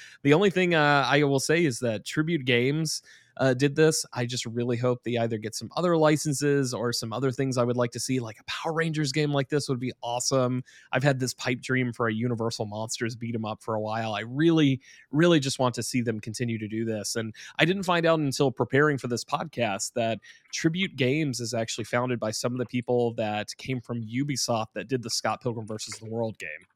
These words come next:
So super cool connection there. Uh, but yeah, Shredder's Revenge.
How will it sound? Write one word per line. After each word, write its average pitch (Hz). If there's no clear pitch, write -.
So 113
super 185
cool 143
connection 92
there. 85
Uh, 123
but 127
yeah, 156
Shredder's 160
Revenge. 113